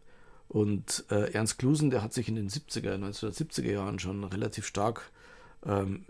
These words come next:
überhaupt, äh, der hat's mit Gesang auseinandergesetzt, aber wohl auch mit, mit solchen Massen-, Massengesängen. Und, äh, hat so drei Dinge festgestellt, so die in,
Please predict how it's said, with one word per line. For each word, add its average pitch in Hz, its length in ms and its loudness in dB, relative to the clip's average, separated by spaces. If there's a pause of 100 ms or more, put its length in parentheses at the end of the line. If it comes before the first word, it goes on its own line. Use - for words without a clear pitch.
überhaupt, - 520 -4
äh, 101 80 -4
der 92 100 -8
hat's - 140 -4
mit 98 180 -4
Gesang 101 400 0
auseinandergesetzt, 90 720 -4
aber 110 260 -2
wohl 117 160 0
auch - 280 -2
mit, 117 180 -2
mit 113 100 -2
solchen 110 680 0
Massen-, 110 520 -2
Massengesängen. 110 720 -4 (680)
Und, 127 440 6
äh, 69 260 0
hat 139 220 0
so - 320 -6
drei 143 640 4 (1000)
Dinge 170 220 6
festgestellt, 117 1120 0
so 120 200 0
die 120 360 2
in, 110 420 0